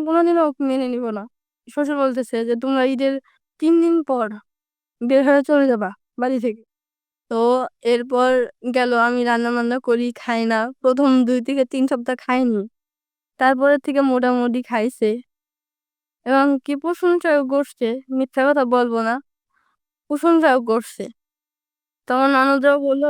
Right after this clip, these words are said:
যে, "বোন, তুমি ধৈর্য ধারণ করো, দেখবা বাবা ঠিক হয়ে যাবে কয়দিনের মধ্যে।" সবাই ঠিক আছে, আমার ননদ আমাকে বোনের চোখে দেখে।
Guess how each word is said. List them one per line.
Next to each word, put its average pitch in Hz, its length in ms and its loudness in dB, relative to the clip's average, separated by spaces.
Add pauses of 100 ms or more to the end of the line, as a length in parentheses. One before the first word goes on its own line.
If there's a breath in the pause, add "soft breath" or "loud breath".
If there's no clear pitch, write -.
যে, 247 180 -6 (220)
"বোন, 262 380 2
তুমি 254 280 -4
ধৈর্য 254 340 -2
ধারণ 254 280 -2 (100)
করো, 277 260 0
দেখবা 247 380 -2
বাবা 233 300 -4
ঠিক 277 240 -8
হয়ে 240 280 -2
যাবে 208 220 -10
কয়দিনের 220 500 -4
মধ্যে।" 208 380 -8 (380)
সবাই 339 260 4
ঠিক 349 200 0
আছে, 240 280 0
আমার 277 240 4
ননদ 302 360 4
আমাকে 302 280 0
বোনের 320 360 2
চোখে 311 300 -4
দেখে। 233 300 -6